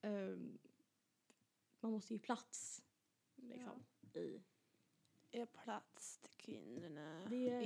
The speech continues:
Speaker 2: Icke-männen, för fan.
Speaker 1: Om jag
Speaker 2: Ja.
Speaker 1: jobbar inom kultur är det jag tänker försöka göra. Ge plats till de som inte brukar få plats, liksom.
Speaker 2: Ja, jag känner ju,
Speaker 1: För
Speaker 2: man
Speaker 1: att
Speaker 2: är bara så jä-, så det är så jobbigt. Man är så avskräckt nu, alltså. Jag är så,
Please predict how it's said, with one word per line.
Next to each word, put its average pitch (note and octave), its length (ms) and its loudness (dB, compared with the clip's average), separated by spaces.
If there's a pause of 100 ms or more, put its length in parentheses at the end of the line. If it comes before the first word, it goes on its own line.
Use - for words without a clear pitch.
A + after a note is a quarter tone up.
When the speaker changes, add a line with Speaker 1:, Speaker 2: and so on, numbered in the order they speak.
(120)
Speaker 2:
Icke-männen, G#3 680 2
för - 120 -16
fan. - 200 -2
Speaker 1:
Om A#3 180 10
jag A#3+ 140 10
Speaker 2:
Ja. A#3 100 10
Speaker 1:
jobbar G#3+ 360 6
inom F#3+ 220 2
kultur - 400 -8
är - 160 -6
det - 120 -6
jag - 140 -8 (340)
tänker G#3 180 -8
försöka - 200 -10
göra. - 200 -6
Ge A#3 140 -4
plats - 440 -8
till - 260 -8 (100)
de G#3+ 260 -10
som G#3+ 120 -8
inte - 300 -6
brukar G#3 280 -8
få - 60 -20
plats, - 340 -12
liksom. - 260 0
Speaker 2:
Ja, G#3+ 400 8
jag G3+ 120 2
känner G3 300 -4 (100)
ju, - 80 -6 (280)
Speaker 1:
För G#3+ 80 2
Speaker 2:
man A3+ 160 8
Speaker 1:
att A3+ 60 8
Speaker 2:
är - 20 4
bara A3 180 8
så A3 120 2
jä-, G#3+ 280 6 (100)
så - 140 -4
det A3+ 40 4
är G#3+ 40 4
så A3 100 -4
jobbigt. G#3 200 -2
Man A#3 100 10
är A3+ 40 10
så - 160 0
avskräckt A3 800 4
nu, - 100 -2
alltså. - 320 -4
Jag - 80 2
är G#3 40 2
så, A3+ 220 -2